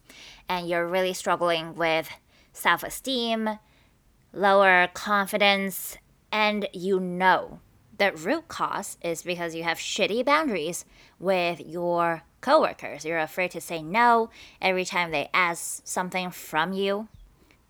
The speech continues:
The solar plexus chakra is associated with the color yellow. Painting your house yellow, wearing yellow underwear, eating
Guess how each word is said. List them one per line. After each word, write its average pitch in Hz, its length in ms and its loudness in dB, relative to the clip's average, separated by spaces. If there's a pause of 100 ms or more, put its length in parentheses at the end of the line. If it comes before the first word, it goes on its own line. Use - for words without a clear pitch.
The 202 120 2
solar 196 560 0
plexus 185 640 -4
chakra 220 640 -4 (180)
is 160 300 -6
associated 160 920 -2
with 156 300 -6
the 156 100 -6
color 151 340 -6
yellow. 185 600 -2 (480)
Painting 285 720 -2
your 175 180 4
house 196 540 6
yellow, 170 500 2
wearing 170 400 0
yellow 160 340 2
underwear, 180 720 0
eating 175 600 -4